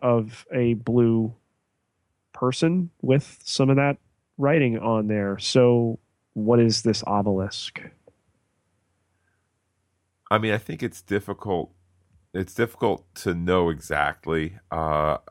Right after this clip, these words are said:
Speaker 2: I mean, the fact that it appeared to completely burn away or completely turn to ash these, uh, the, the different Hydra Nazis that we saw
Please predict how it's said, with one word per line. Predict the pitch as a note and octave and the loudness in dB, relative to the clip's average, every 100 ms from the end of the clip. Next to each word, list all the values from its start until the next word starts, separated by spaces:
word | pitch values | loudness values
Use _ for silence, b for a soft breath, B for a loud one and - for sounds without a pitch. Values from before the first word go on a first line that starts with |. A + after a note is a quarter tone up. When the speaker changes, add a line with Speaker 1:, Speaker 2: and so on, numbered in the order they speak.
| - - | -20 -10
Speaker 2:
I | F2 F2 | -4 -2
mean, | E2 D#2+ D2+ - - _ _ _ _ _ _ _ _ _ _ _ | -2 -6 -10 -16 -20 _ _ _ _ _ _ _ _ _ _ _
the | G2 | -6
fact | A2+ B2 - | -4 -4 -2
that | A#2+ | 0
it | G#2 D#2+ | 0 -4
appeared | - - G2+ G#2 A2+ A#2 A2 - | -10 -12 -6 -4 -4 -6 -10 -16
to | - F2+ F2 E2 D#2 - _ _ _ _ | -6 -2 0 -2 -4 -10 _ _ _ _
completely | E2 - G#2 F#2+ F#2 | -20 -8 -6 -4 -4
burn | D#2+ C2+ F2 F2 | -4 -4 -2 -2
away | D#2+ D#2 D2+ D2 C2+ C2+ | -4 -4 -4 -2 -4 -8
or | - D2 | -10 -12
completely | D#2 - G2 F#2+ F2+ D#2+ D#2 - _ _ _ _ _ _ _ _ _ _ _ _ _ - | -14 -12 -8 -6 -6 -6 -8 -14 _ _ _ _ _ _ _ _ _ _ _ _ _ -6
turn | A2+ F#2+ | -4 -2
to | F2 - | -6 -4
ash | F2 F2 D#2+ - - | 0 0 -4 -12 -18
these, | - E2 D#2+ D2 | -8 -6 -6 -4
uh, | D#2 D2 C2+ G1+ - - - _ - | -4 -2 -4 -10 -16 -20 -20 _ -16
the, | D#2+ | -14
the | D#2 | -8
different | D2+ D2 C#2+ | -10 -10 -4
Hydra | E2 E2 D#2+ | -2 -2 -6
Nazis | D2 D2+ D2+ D2 | -6 -8 -10 -12
that | - | -12
we | |
saw | D2+ D2+ C#2+ | -8 -6 -4